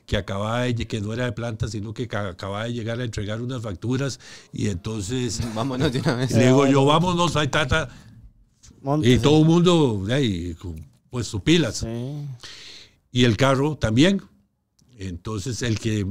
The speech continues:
Speaker 1: el chofer que yo escogí estaba entregando ya el turno de él.
Speaker 2: Si todo el mundo iba saliendo.
Speaker 1: Todo el
Speaker 3: Sí,
Speaker 1: mundo
Speaker 3: sí.
Speaker 1: iba saliendo. Entonces le digo yo, "Necesito esto y esto y esto y,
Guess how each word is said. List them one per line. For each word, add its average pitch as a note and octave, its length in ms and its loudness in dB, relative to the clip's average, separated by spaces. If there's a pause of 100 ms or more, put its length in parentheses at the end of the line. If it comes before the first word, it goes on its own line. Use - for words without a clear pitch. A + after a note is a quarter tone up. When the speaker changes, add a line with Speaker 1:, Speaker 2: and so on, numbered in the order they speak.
Speaker 1:
el F#2 320 -2
chofer A#2 340 -4
que D3+ 100 -4
yo C#3+ 140 -2
escogí C#3 560 -2
estaba D#3+ 560 2
entregando B2 580 -2
ya A2+ 400 -4
el F#2+ 180 -10
turno G#2 360 -6
de F2 100 -6
él. D2 160 -12 (1700)
Speaker 2:
Si - 140 -20
todo C3+ 140 -6
el D#3 60 -8
mundo F#3+ 140 -8
iba G3+ 120 -6
saliendo. B2 440 -4
Speaker 1:
Todo - 160 -4
el - 80 2
Speaker 3:
Sí, - 60 2
Speaker 1:
mundo C3+ 120 4
Speaker 3:
sí. C#3 60 8
Speaker 1:
iba D3 160 6
saliendo. C#3 500 0
Entonces D#3+ 380 4
le E3 100 6
digo E3 180 8
yo, E3 220 6 (800)
"Necesito B2 640 0
esto D3 260 0
y C3+ 100 2
esto C#3 200 -4
y B2 80 2
esto B2+ 480 -4
y, A#2 400 -2